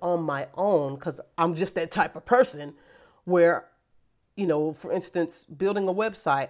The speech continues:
I know how to build a website because I took the time to learn it. Now that I know better, even though I know how to build a website, I understand the value of my time. So I'm gonna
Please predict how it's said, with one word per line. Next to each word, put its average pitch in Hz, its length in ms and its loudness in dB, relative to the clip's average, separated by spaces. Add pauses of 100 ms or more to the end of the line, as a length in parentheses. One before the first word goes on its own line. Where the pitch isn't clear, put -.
I 196 80 6
know 247 140 2
how 220 100 0
to 170 60 -2
build 165 220 2
a 156 40 -4
website 175 420 -2
because 156 260 -6
I 160 60 -2
took 202 200 -8
the 160 80 -6
time 175 360 -2
to 170 140 -4
learn 139 320 -2
it. - 180 -16 (480)
Now 196 240 2
that 185 140 2
I 151 120 2
know 170 280 2
better, 147 380 0 (420)
even 247 320 0
though 220 160 2
I 214 60 2
know 214 120 -2
how 208 80 0
to 180 80 -4
build 180 220 0
a - 20 -2
website, 160 600 -2 (280)
I 175 120 -6 (120)
understand 175 1160 -4 (200)
the 170 100 0
value 185 500 2
of 151 120 0
my 190 180 -4
time. 170 600 -4 (380)
So - 160 0
I'm 226 140 2
gonna 196 260 2